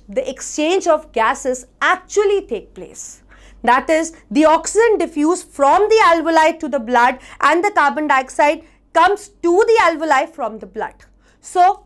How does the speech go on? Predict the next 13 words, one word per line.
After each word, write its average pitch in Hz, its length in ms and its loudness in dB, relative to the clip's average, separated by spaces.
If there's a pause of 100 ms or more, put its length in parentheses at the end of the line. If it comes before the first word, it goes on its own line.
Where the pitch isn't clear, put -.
the 294 80 2
exchange 370 640 -2
of 480 180 -10
gases 262 680 0 (340)
between 339 440 0
the 403 100 0
blood 247 560 0 (220)
and 262 220 -4
the 277 60 -4
respiratory 247 540 -8
part 233 480 -2 (840)
occurs 311 440 0
through 247 340 -8